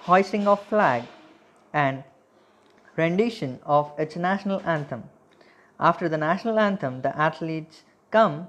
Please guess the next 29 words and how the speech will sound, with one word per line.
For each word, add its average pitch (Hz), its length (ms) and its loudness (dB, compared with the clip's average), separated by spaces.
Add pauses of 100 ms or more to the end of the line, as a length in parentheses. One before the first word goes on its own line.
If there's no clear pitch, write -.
for 151 220 4
a 156 60 -2
march 160 540 -2 (300)
pass 139 380 0 (600)
into 170 260 -2
the 165 320 0
stadium 147 600 -2 (300)
grouped 175 380 0
according 175 480 2
to 175 140 -4
their 165 280 -2 (440)
nations. 170 640 -8 (520)
All 208 180 6
the 240 100 2
nations 226 500 -4
enter 180 280 0
the 202 120 -2
stadium 165 560 0 (180)
alphabetically 156 760 0 (520)
according 147 460 0
to 156 80 -4
the 143 160 -2
host 160 640 0
country 139 440 0 (1400)
chooses 202 360 2
the 175 80 6
language. 156 560 0 (160)
However, 165 520 4
the 139 100 -6